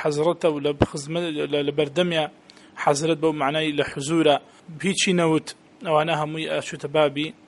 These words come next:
ئەوەوە. یان باسی ئەخلاقێکی پێغمبەری خوا بکە عەلەیهی سەڵاتو وەسەلام، خەلقی بێ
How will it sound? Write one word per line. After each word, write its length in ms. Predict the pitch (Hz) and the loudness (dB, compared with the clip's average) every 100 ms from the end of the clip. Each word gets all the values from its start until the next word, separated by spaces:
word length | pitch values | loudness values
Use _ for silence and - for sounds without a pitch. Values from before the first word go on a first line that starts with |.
| - | 4
ئەوەوە. 320 | 151 123 110 - _ _ _ _ - - | 6 6 4 -4 _ _ _ _ -20 -8
یان 300 | 180 180 180 165 - - - - | 4 6 6 4 -6 -20 -20 -2
باسی 380 | 165 175 170 165 | 4 6 4 -2
ئەخلاقێکی 600 | 151 - 180 196 185 165 165 | -2 4 6 6 4 -4 2
پێغمبەری 360 | 180 156 170 156 | 4 4 4 2
خوا 180 | 156 165 | 6 6
بکە 140 | 151 160 | 6 0
عەلەیهی 200 | 151 165 - | -2 -2 -2
سەڵاتو 280 | 151 139 151 | 0 0 -2
وەسەلام، 360 | - 165 165 156 - - - - - - | -2 2 2 0 -10 -20 -20 -20 -18 -4
خەلقی 400 | 160 143 - 180 | -4 -2 -2 0
بێ 100 | 156 | 4